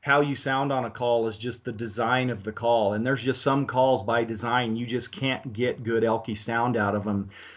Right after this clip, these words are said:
So if you're a caller out there and you're struggling with that, um, you know, shop around, try some different calls, because there is so much in the design of a call.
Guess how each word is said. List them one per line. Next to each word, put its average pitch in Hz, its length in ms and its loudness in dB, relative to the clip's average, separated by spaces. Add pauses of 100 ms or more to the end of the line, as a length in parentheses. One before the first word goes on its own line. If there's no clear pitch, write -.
So 135 200 6
if 123 120 2
you're 147 140 8
a 147 60 6
caller 151 480 4
out 120 240 2
there 120 160 4
and 117 100 -2
you're 123 120 -2
struggling 139 600 2
with 110 160 -2
that, 110 400 2 (320)
um, 113 380 0
you 123 100 0
know, 120 100 2
shop 143 360 4
around, 147 400 6
try 123 220 4
some 127 240 -2
different 127 320 -2
calls, 123 420 4
because 107 400 -4
there 123 220 4
is 110 100 2
so 143 440 4
much 127 440 0
in 117 140 -2
the 110 80 -2
design 113 420 -2
of 107 120 -2
a 104 40 -4
call. 120 380 2